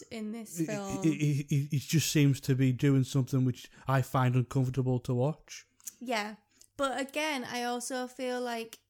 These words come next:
Speaker 1: um, they sort of say about how language has broken
Speaker 2: Hmm.
Speaker 1: down, so it might be that the, how he's portrayed that, of the language breaking down, 'cause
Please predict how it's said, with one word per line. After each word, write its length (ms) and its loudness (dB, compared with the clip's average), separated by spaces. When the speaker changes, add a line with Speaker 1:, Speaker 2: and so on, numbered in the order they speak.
Speaker 1:
um, 380 -8
they 120 -2
sort 300 -4
of 80 -8
say 640 -6
about 320 -8
how 180 -8
language 600 -6
has 120 -16
broken 440 -2
Speaker 2:
Hmm. 80 6
Speaker 1:
down, 440 2
so 560 -2
it 160 -6
might 520 -6
be 220 -6
that 180 -12
the, 160 -6
how 300 -4
he's 460 -6
portrayed 800 -6
that, 280 -6
of 100 -8
the 80 -6
language 460 -6
breaking 320 -6
down, 160 -6
'cause 180 -12